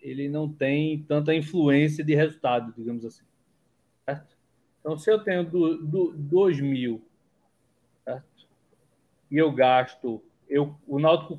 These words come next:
compra essa camisa, tá? O Náutico não, não ganha essa camisa. É uma camisa comprada, tá? Então, eu vou ter mais ou menos um custo de duzentos e cinquenta mil reais, tá? É,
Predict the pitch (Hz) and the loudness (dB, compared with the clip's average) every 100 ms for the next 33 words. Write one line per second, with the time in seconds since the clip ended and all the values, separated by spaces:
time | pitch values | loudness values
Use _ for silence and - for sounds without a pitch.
0 | - 165 170 170 156 151 147 143 127 123 | -4 -2 -2 -2 -4 -2 -4 -4 -6 -6
1 | 127 127 127 127 127 - 123 123 120 113 | -10 -8 -8 -8 -10 -12 -10 -8 -10 -12
2 | 117 120 123 120 131 123 117 120 117 113 | -10 -10 -6 -4 -2 -4 -6 -10 -10 -12
3 | 113 120 _ _ _ _ _ - 120 131 | -14 -16 _ _ _ _ _ -10 -8 -4
4 | 127 127 131 120 120 127 120 - _ _ | -6 -4 -2 0 2 2 0 -8 _ _
5 | _ _ _ _ _ _ 113 127 - _ | _ _ _ _ _ _ -6 -6 -10 _
6 | _ _ - 120 151 156 156 151 151 156 | _ _ -14 -2 2 4 4 4 4 4
7 | - _ _ _ 135 170 175 165 165 160 | -4 _ _ _ 2 4 4 2 0 -2
8 | 147 - 156 151 - 143 147 147 127 156 | -4 -4 -2 -2 -6 -10 -6 -6 -4 -4
9 | 156 156 156 147 147 139 107 - _ _ | -6 -8 -6 -2 0 0 -2 -8 _ _
10 | _ _ _ _ _ _ _ 123 131 _ | _ _ _ _ _ _ _ -16 -16 _
11 | _ _ _ _ _ 120 113 110 113 117 | _ _ _ _ _ -12 -8 -8 -8 -8
12 | - | -12